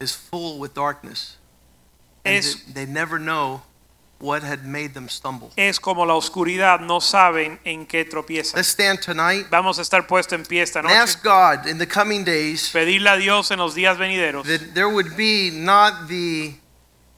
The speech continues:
Speaker 1: occurrence of calamity for not having listened to our God.
Speaker 2: que no haya la ocurrencia de la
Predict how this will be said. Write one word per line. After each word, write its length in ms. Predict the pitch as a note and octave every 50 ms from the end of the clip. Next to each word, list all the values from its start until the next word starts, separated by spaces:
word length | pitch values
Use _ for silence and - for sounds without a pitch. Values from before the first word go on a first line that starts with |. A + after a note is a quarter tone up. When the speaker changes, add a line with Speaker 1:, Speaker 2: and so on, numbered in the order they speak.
| _ _ _ _ _ _ _ _ _ _ _ _ _ _ _ _ _ _ _ _ -
Speaker 1:
occurrence 640 | D3+ - - - - A#3 A3+ A#3 A#3 A#3 A3+ - - A3 -
of 220 | F#3+ E3 - -
calamity 720 | - F3+ E3+ E3+ F3 F3+ F#3+ G3+ G#3+ G#3+ G#3 G#3+ G#3 G3 -
for 200 | - - E3+ E3
not 320 | D#3+ F3 F#3 G3 G3 F#3
having 540 | F3 E3+ F3+ F#3 F#3 E3+ F3 E3+ E3 D#3 D#3+
listened 420 | F#3 F#3+ F3 - - E3+ D#3+ C#3+
to 120 | - E3+ D3+
our 200 | D3+ E3 D#3+ D#3
God. 400 | D3+ D#3+ D3+ C#3+ C#3 C#3+ - -
Speaker 2:
que 120 | F3+ F3
no 560 | F3 F#3 G#3 A3 A3+ A3+ A3 A3 G#3+ - - _ -
haya 560 | G3 G3 G3+ G#3 G3+ G3+ G3 F#3+ F#3+ G3 -
la 120 | - F3 F3+ F3+
ocurrencia 560 | - F3+ E3 D#3 F#3 G3 G3+ F#3+ - G3+ F#3+
de 80 | F#3
la 80 | F3+